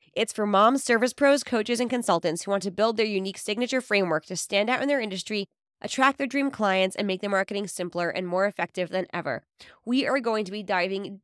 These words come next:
deep into things like intimately getting to know your client like never before, so you have your dream clients D Ming you things like, "O M G, are you in my head right now?" Creating a captivating name and visual for your framework, transforming your framework into content pillars that sell,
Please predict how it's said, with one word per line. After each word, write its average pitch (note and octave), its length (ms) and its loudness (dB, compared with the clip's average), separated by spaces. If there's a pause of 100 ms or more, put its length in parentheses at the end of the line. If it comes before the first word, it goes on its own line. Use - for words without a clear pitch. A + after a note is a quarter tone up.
deep D4 340 0
into A#3+ 200 -4
things G3 320 -2
like F#3+ 260 -2
intimately A#3+ 440 -2
getting G3 220 0
to F3+ 100 -10
know G3 60 -2
your F3+ 160 0
client F3 360 -2
like F#3+ 140 -2
never A3+ 260 0
before, F3+ 440 2 (320)
so A3+ 100 -8
you G#3+ 60 -2
have A#3+ 220 0
your B3+ 80 -2
dream A3 220 -4
clients G3 320 0
D G3 200 0
Ming G3+ 120 -2
you F#3 100 0
things F3+ 300 -2
like, F3+ 180 -2 (140)
"O D#4+ 140 6
M C4+ 140 6
G, A3+ 160 0
are G3+ 80 6
you G3 140 6
in F#3+ 80 2
my F3 120 2
head F#3 140 0
right E3 160 -2
now?" D#3+ 280 -2 (340)
Creating C#4 320 2
a B3+ 80 2
captivating C4 580 0
name A3+ 220 2
and A3 100 -2
visual G3+ 380 -2
for G#3 100 -6
your G3 140 2
framework, F3+ 560 -2 (300)
transforming C#4+ 580 -2
your C#4 100 2
framework A#3+ 320 0
into A3 140 -4
content A3 420 0
pillars G#3 300 0
that G3+ 160 0
sell, E3+ 400 4